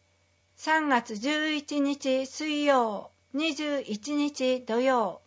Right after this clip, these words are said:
二十五日水曜、午前十時三十分。二十一日土曜は午前十一時開始。問い合わせ先、市立図書館。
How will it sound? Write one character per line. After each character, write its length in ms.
二 160
十 260
五 140
日 500
水 380
曜、 340
午 160
前 280
十 260
時 160
三 320
十 140
分。 360
二 180
十 280
一 340
日 420
土 220
曜 320
は 260
午 140
前 280
十 360
一 280
時 320
開 240
始。 420
問 240
い 60
合 60
わ 120
せ 140
先、 580
市 260
立 300
図 100
書 160
館。 380